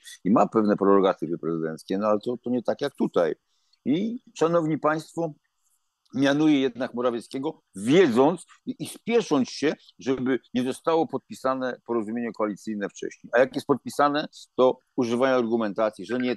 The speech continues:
takie, że niedobre, że złe i jakieś takie, takie, takie różnego ro-, przepraszam państwa,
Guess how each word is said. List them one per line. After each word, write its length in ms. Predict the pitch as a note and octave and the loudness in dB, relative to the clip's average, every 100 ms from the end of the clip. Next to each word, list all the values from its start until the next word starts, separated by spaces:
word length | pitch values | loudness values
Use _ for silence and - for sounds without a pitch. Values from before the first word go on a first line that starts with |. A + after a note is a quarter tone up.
| - | 2
takie, 460 | A#2 - A2 G2+ - - | 2 0 -6 -6 -8 -14
że 120 | F2+ | -8
niedobre, 560 | G#2+ G#2+ G#2+ G#2 G2 F#2 - _ _ | -4 2 4 4 4 0 0 _ _
że 160 | G2+ F#2+ | 0 2
złe 300 | G#2 G#2+ - | 4 2 4
i 100 | C3 | 2
jakieś 320 | D3 C3+ A#2+ | 2 -2 -4
takie, 300 | B2 - G#2 - | -4 -2 -6 -2
takie, 260 | G#2+ - G2+ - | -4 -2 -10 -8
takie 220 | A2 G#2 | -6 -4
różnego 380 | G#2+ G2 G#2 G2 | -2 -4 -2 -2
ro-, 100 | F2+ | -4
przepraszam 380 | - G2 F#2+ D#2+ | -6 -8 -8 -8
państwa, 280 | E2 - | -10 -12